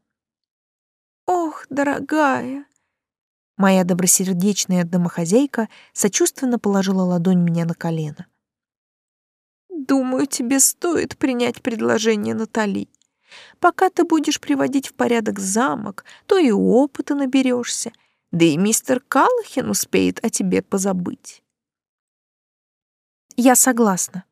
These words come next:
решительно заявила я, испытывая странную смесь надежды и страха перед неизвестностью. «Но как я доберусь туда?» «Мы сейчас же отправимся с вами к Стряпчему, подпишем все бумаги,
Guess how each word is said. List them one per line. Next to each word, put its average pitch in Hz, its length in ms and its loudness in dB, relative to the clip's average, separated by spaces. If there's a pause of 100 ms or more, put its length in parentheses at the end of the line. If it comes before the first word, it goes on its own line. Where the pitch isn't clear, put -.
(420)
решительно 185 560 2
заявила 175 420 0
я, 240 260 -2 (460)
испытывая 277 520 4
странную 262 520 0
смесь - 400 0
надежды 240 480 0
и 208 180 -4
страха 226 640 -2 (120)
перед 175 260 -2
неизвестностью. 170 880 -6 (1120)
«Но 220 400 4
как - 300 0
я 269 60 8
доберусь 262 480 4
туда?» 165 340 -8 (1160)
«Мы 359 300 4
сейчас 277 640 2
же 202 160 0
отправимся 330 640 2
с - 140 2
вами 247 340 4 (260)
к - 60 -14
Стряпчему, - 840 0 (260)
подпишем 254 460 2
все - 180 4
бумаги, 196 640 4